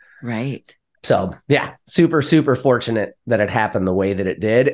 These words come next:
Speaker 2: and that I jumped on it right away. 'Cause this is the other thing, right? And this is why I'm becoming a doctor myself and working on it.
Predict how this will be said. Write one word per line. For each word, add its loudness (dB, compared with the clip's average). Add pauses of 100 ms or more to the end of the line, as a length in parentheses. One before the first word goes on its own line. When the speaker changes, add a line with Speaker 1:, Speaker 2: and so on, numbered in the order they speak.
Speaker 2:
and 2
that 2
I 0
jumped 0
on 2
it -2
right 2
away. 2
'Cause -8
this -4
is -6
the 4
other 2
thing, -8
right? 0
And 0
this 0
is -4
why 2
I'm 2
becoming -2
a -4
doctor -4
myself 0
and -2
working -2
on -2
it. -8